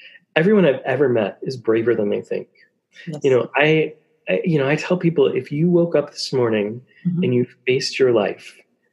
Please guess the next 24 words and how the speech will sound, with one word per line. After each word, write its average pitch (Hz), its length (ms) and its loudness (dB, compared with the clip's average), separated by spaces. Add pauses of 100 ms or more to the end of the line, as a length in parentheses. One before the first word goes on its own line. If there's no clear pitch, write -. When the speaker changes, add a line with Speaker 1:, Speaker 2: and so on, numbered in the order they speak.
(140)
Speaker 1:
you 147 140 2
are 147 160 2
braver 131 400 2
than 113 220 -2
some 117 240 -4
people. - 540 -10 (500)
Um, 127 220 -4
because 156 320 -2
life 180 200 2
can 170 140 0
be 143 80 2
hard. 110 460 -2 (180)
There - 320 -4
Speaker 2:
Yeah. 127 60 -4
Speaker 1:
can 135 140 0
be 127 100 0 (120)
lots 143 260 0
of 147 100 -2
things 131 240 0
that 117 160 2
we 117 100 0
need 117 160 -4
to - 80 -4
encounter. 117 640 -2